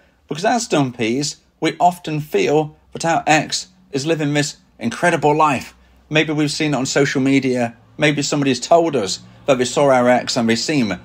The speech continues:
really, really happy. But the truth is, this is just a moment in time. It's just a second, a minute. It doesn't necessarily represent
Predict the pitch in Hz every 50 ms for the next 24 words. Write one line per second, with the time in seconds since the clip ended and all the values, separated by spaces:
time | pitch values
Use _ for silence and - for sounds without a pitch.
0 | - - - 127 143 139 127 120 120 123 120 113 104 104 110 123 165 180 180 180
1 | - 113 110 110 98 - - - - - - - - 180 - - 254 240 220 180
2 | - - - 202 160 147 - - - - _ _ _ - - 202 190 196 196 185
3 | - 196 180 - 175 170 170 170 160 156 143 135 127 127 - 180 - 156 113 92
4 | 90 - - _ _ _ _ - 156 151 - 180 180 - 151 - - 202 240 -
5 | - - 147 104 92 - - _ _ _ - 147 160 175 196 190 160 120 - -
6 | - - _ _ _ - - 147 190 190 190 180 156 175 175 151 - - 170 160
7 | 165 160 151 160 160 151 151 - 139 - 160 143 127 95 - -